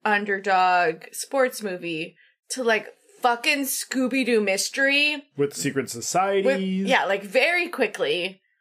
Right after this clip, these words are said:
Speaker 2: Yeah.
Speaker 1: It was, like, a real hard pivot in
Speaker 2: And also,
Speaker 1: episode
Speaker 2: like,
Speaker 1: five.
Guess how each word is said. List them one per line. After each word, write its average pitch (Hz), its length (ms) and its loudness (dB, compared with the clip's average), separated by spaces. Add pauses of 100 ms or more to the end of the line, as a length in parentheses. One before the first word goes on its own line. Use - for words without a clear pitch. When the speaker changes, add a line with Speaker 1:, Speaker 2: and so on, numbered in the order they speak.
(280)
Speaker 2:
Yeah. 160 500 -2 (340)
Speaker 1:
It 254 120 2
was, 226 120 -4
like, 233 120 0
a 202 80 2
real 262 360 0
hard 247 240 0
pivot 180 440 0 (100)
in 208 160 2
Speaker 2:
And 170 140 2
also, 180 260 0
Speaker 1:
episode 202 140 2
Speaker 2:
like, 151 160 2
Speaker 1:
five. 85 420 0